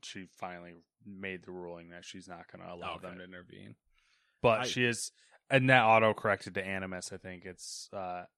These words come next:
Speaker 1: um, amicus.
Speaker 2: Oh, okay.
Speaker 1: Um,
Speaker 2: Weird that it re-, <laughs> auto-corrected
Speaker 1: I know,
Speaker 2: to
Speaker 1: uh,
Speaker 2: animus.
Speaker 1: right?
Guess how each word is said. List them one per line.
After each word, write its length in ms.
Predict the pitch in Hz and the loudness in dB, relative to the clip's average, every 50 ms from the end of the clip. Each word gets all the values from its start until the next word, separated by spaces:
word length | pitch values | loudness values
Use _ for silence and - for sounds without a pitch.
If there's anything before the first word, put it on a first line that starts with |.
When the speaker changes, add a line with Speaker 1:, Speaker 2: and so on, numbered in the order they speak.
| _ _ _ _ _ | _ _ _ _ _
Speaker 1:
um, 540 | 98 92 87 87 85 85 85 85 85 87 92 _ _ _ _ _ _ _ _ _ _ _ | -10 -10 -10 -10 -10 -12 -14 -16 -18 -20 -20 _ _ _ _ _ _ _ _ _ _ _
amicus. 640 | 117 107 98 95 - - 98 92 90 - - - - _ _ _ _ _ _ _ - - 104 | -6 -6 -6 -6 -10 -10 -12 -12 -10 -12 -14 -14 -16 _ _ _ _ _ _ _ -14 -12 -10
Speaker 2:
Oh, 220 | 92 76 78 - _ 82 | -10 -10 -12 -16 _ -20
okay. 160 | 82 - - - _ _ _ _ _ _ _ | -20 -20 -20 -20 _ _ _ _ _ _ _
Speaker 1:
Um, 320 | 107 107 101 101 98 98 95 | -4 -2 0 2 2 2 0
Speaker 2:
Weird 120 | 92 95 | 0 -2
that 100 | 110 110 | -4 -6
it 100 | 107 98 | -6 -8
re-, 140 | 110 107 101 - | -10 -14 -14 -16
<laughs> 100 | - - | -16 -10
auto-corrected 500 | 101 104 127 120 113 - 135 123 123 147 | -6 -6 -4 -4 -4 -4 -4 -6 -4 -4
Speaker 1:
I 80 | 151 131 | -6 -6
know, 60 | 107 87 85 - | -8 -8 -10 -12
Speaker 2:
to 60 | 90 92 | -12 -12
Speaker 1:
uh, 40 | 101 | -12
Speaker 2:
animus. 280 | 101 95 92 92 90 | -10 -10 -10 -10 -8
Speaker 1:
right? 240 | 92 117 127 117 - | -8 -8 -8 -10 -14